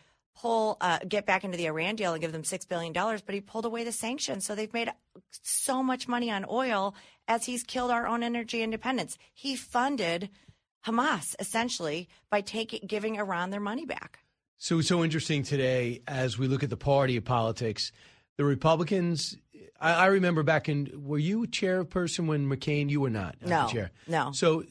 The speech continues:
Speaker 1: I know
Speaker 2: so
Speaker 1: it feels like I've been here forever, but I wasn't there. <laughs>
Speaker 2: So McCain famously gets the nomination because he supported the surge.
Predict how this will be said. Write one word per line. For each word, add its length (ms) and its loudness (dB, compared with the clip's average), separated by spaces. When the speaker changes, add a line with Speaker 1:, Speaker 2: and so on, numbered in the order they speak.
Speaker 1:
I 100 6
know 140 8
Speaker 2:
so 20 10
Speaker 1:
it 80 2
feels 160 4
like 140 4
I've 120 4
been 120 2
here 120 0
forever, 360 -2
but 160 0
I 80 4
wasn't 260 2
there. 300 2
<laughs> 0 -
Speaker 2:
So 200 4
McCain 400 2
famously 400 0
gets 220 -2
the 100 -2
nomination 520 0
because 180 0
he 80 -2
supported 380 0
the 80 -2
surge. 560 -2